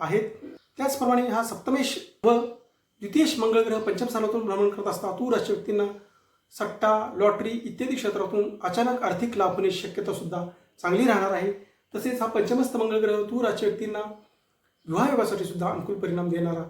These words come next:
राहील. अर्थात दिनांक अकरा मार्च दोन हजार सव्वीस नंतर तूळ राशीच्या व्यक्तींना विवाहाचे प्रस्ताव येण्याची शक्यता राहणार आहे. अर्थात या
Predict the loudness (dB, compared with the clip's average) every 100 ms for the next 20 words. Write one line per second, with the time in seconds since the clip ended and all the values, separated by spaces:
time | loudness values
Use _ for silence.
0 | -14 _ -4 -2 0 -2 -6 -14 -10 -2
1 | -2 0 0 0 0 -6 0 4 6 4
2 | 2 0 0 -2 -4 -4 -4 -2 -2 -2
3 | -6 -10 -20 _ 2 2 4 2 0 -4
4 | -4 -6 0 2 2 0 -4 -2 4 4
5 | 4 -2 -6 -6 -6 -6 -6 0 4 6
6 | 4 2 -6 -14 _ _ _ _ -12 0
7 | 4 4 2 -6 0 2